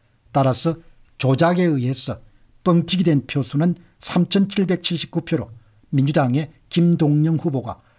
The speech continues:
성남시 중원구에서 바로 삼천칠백칠십구 표를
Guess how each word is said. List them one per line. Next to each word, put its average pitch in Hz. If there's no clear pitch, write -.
성남시 180
중원구에서 160
바로 120
삼천칠백칠십구 180
표를 180